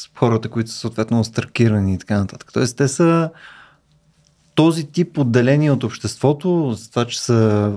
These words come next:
чаровно бедни, леко луди, ама те са някакви артисти, нещо там чуват някакви гласове и така нататък. По-скоро това не ги ли имунизира като функция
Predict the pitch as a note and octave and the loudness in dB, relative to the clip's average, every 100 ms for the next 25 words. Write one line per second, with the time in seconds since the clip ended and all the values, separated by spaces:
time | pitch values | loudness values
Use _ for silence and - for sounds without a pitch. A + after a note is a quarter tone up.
0 | - - A#2 A2+ A2+ G#2 B2 B2+ C3 B2+ | -6 0 2 4 2 2 2 2 2 2
1 | B2 A#2+ A#2+ A#2+ G#2 - A#2+ B2+ B2 A#2 | 2 2 2 2 -2 0 0 0 0 2
2 | B2 B2 B2 A#2+ A#2+ A#2+ A#2+ A#2 A#2+ E3 | 2 2 2 4 4 4 4 0 0 -2
3 | D3 D3 C#3+ A#2+ A2 - C#3+ C#3+ - B2 | 0 0 0 0 -2 -2 -4 -4 0 2
4 | A#2 A#2+ A#2 - A#2 G#2+ G#2 G#2 G#2+ - | 4 2 0 0 0 2 0 -2 -2 0
5 | B2 A2+ A#2 A2+ A2+ A2 G2+ G#2+ A2 G#2 | 2 2 0 0 0 0 0 0 2 0
6 | - A#2+ G#2+ - G#2+ - D#3 - _ D#3 | -2 0 0 0 -6 -6 -6 -8 _ -2
7 | D3+ F3 D#3+ - - D#3 D#3 C3+ D3+ E3 | 0 0 0 -2 -2 2 2 4 2 2
8 | D#3+ F3 _ - C#3+ D3 C#3+ C3 C3+ D#3+ | 0 -4 _ 0 2 4 4 4 4 4
9 | D#3 C#3 C3+ A#2+ - D#3 D3+ C#3+ - C3+ | 4 0 -2 -4 0 2 2 0 0 2